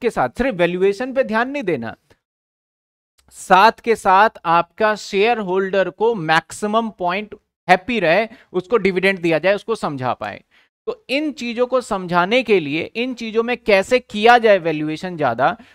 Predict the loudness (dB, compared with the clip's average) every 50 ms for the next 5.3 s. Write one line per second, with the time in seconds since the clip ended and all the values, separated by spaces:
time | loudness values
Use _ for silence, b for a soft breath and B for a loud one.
0 | b b _ -2 0 2 4 4 4 4 4 2 0 _ _ -2 -2 0 0 -2
1 | -2 2 4 4 4 4 4 2 2 -2 -2 -4 -4 -4 -4 -4 -4 -4 -6 -8
2 | -12 -16 _ _ _ _ _ _ _ _ _ _ _ _ _ 0 0 0 0 -2
3 | -2 -2 -2 -2 -2 2 2 2 2 4 4 4 6 8 8 8 8 6 2 4
4 | 4 2 2 2 -2 -6 -4 -2 -2 -2 -2 -2 -6 -8 -10 -10 -8 -8 -6 -6
5 | -6 -6 -4 -6 -6 -6